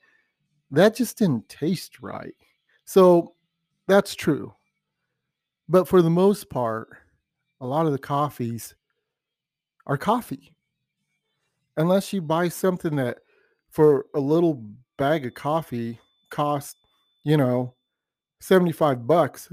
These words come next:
that's the coffee that tastes terrible to me. Some of it tastes pretty good.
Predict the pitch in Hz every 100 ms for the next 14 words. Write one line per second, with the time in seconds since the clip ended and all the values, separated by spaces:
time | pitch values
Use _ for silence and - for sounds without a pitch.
0 | - 151 202 - - - 160 165 151 135
1 | 135 170 160 - - 240 269 127 123 -
2 | 135 180 220 175 - _ - _ _ _
3 | _ _ _ _ _ - _ _ _ 156
4 | 214 262 226 - - _ _ _ _ _
5 | - 185 - - 160 139 117 -